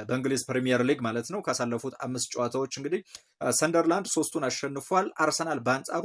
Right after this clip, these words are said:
አምስቱንም ነው ማሸነፍ የቻለው። እ፣ ሰንደርላንድ እንግዲህ፣ እ፣ ኖቲንግሃም ፎሬስት ጋር፣ ከማንቸስተር ዩናይትድ ጋር፣ ከወልቭስ ጋር፣ ከቼልሲ እና ከኤቨርተን ጋር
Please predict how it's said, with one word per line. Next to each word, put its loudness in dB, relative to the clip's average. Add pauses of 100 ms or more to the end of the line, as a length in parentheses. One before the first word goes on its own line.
(160)
አምስቱንም -4
ነው -16
ማሸነፍ -10
የቻለው። -2 (160)
እ፣ -2
ሰንደርላንድ 2
እንግዲህ፣ 2 (440)
እ፣ 2 (320)
ኖቲንግሃም 2
ፎሬስት 2
ጋር፣ 2
ከማንቸስተር -4
ዩናይትድ -4
ጋር፣ -4
ከወልቭስ -2
ጋር፣ -2
ከቼልሲ -4
እና -8
ከኤቨርተን -4
ጋር -8